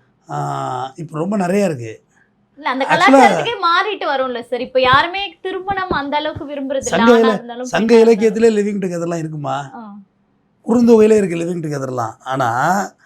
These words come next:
Speaker 1: இந்த மாதிரி கொலை பண்ண சொல்லி எங்கேயுமே இல்ல. இந்த மாதிரி கள்ளக்காதலுக்கா கொலையோ இதுவோ வள்ளுவனே எழுதலையேம்மா. வள்ளுவன் எல்லாத்தையும் எழுதிட்டான்.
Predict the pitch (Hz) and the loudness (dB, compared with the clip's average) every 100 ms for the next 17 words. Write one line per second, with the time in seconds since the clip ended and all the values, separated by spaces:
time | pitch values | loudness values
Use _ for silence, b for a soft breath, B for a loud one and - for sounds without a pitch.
0 | b b 175 202 233 202 214 247 240 214 | b b -4 2 2 4 4 6 4 2
1 | 220 202 208 220 208 165 120 - _ _ | 0 0 0 -2 -2 -6 -10 -14 _ _
2 | _ _ _ _ _ _ _ _ 180 185 | _ _ _ _ _ _ _ _ -6 0
3 | 202 226 220 202 190 175 165 165 151 147 | 2 4 2 2 0 0 -4 -4 -6 -8
4 | b - 175 196 180 170 165 175 165 165 | b -6 0 0 2 0 0 -4 -2 -4
5 | 165 165 190 190 214 185 180 247 254 226 | -2 -2 0 2 2 2 2 2 2 2
6 | 202 190 165 151 165 196 196 _ _ _ | 0 -2 -4 -4 -4 -6 -12 _ _ _
7 | _ _ _ _ _ _ - 139 196 185 | _ _ _ _ _ _ -14 -4 -2 0
8 | 202 190 233 214 170 123 | 0 2 0 0 -4 -6